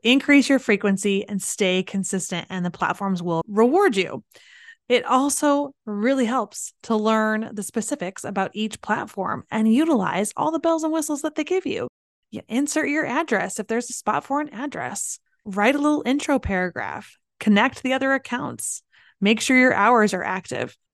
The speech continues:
Learn a lot about the individual platform. Use it to your advantage. And then another way to drive traffic is through email. I personally love email because it's a platform that you actually own,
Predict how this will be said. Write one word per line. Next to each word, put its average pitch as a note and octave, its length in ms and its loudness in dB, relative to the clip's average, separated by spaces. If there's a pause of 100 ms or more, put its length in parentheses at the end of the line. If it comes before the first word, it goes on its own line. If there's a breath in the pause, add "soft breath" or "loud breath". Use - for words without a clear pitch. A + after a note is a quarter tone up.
(200)
Learn D4 260 4
a F4 60 4
lot F4 260 2
about G#3 240 4
the A3 140 -4
individual A3+ 420 2
platform. F3+ 720 -4 (380)
Use C#4 240 -2
it D#4 80 -4
to E4+ 120 2
your F4 220 4
advantage. F4 560 -2 (340)
And A#3+ 160 2
then C4+ 100 2
another D4+ 280 0
way A3 260 4
to G#3+ 80 -6
drive G#3 220 0
traffic G3+ 480 -4
is B3+ 220 -4
through C#4+ 640 -4
email. B3+ 420 -4 (220)
I C4+ 240 -4
personally D4 640 -4 (120)
love E4 480 0
email G#3 540 -4
because A3 420 0
it's A3+ 220 -4 (120)
a A3 420 0 (420 loud breath)
platform G#3+ 520 -2
that G#3+ 100 -6
you G#3+ 160 -4
actually G3 500 -8
own, C4+ 400 -4